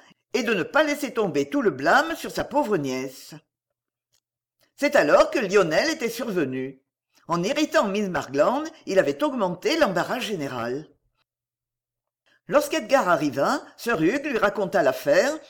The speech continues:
l'assurant qu'il n'eût point trouvé mauvais qu'il eût préféré Camilla, ce qui lui paraissait très naturel, si seulement il avait bien voulu le faire dès le commencement. Quoiqu'Edgar aperçût au travers de tout ceci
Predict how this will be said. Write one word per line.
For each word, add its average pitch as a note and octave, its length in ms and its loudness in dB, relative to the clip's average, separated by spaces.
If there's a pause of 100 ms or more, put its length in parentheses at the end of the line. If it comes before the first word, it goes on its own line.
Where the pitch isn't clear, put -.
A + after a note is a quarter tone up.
(200)
l'assurant A3+ 580 -2
qu'il C4 160 -4
n'eût D#3 80 -2
point C#4 240 0
trouvé A#3+ 300 2
mauvais D#3+ 420 0
qu'il C4 160 -4
eût D#3 100 2
préféré B3+ 400 -4
Camilla, C#3+ 600 0 (260)
ce - 140 -2
qui A#3 160 -4
lui G3+ 140 -2
paraissait D#3+ 460 -2
très - 180 -2
naturel, G3+ 680 2 (460)
si A3+ 160 -2
seulement C#4+ 500 2
il E3+ 140 0
avait D3+ 180 4
bien C#4+ 220 -2
voulu B3+ 240 -2
le D#3 100 0
faire C4 440 4
dès G3+ 200 -2
le F4 60 0
commencement. D3+ 800 -6 (1400)
Quoiqu'Edgar C#4+ 520 2
aperçût F#3+ 540 -2
au A3+ 80 4
travers F3+ 380 2
de C3+ 80 0
tout B3+ 180 -4
ceci A#3+ 580 -2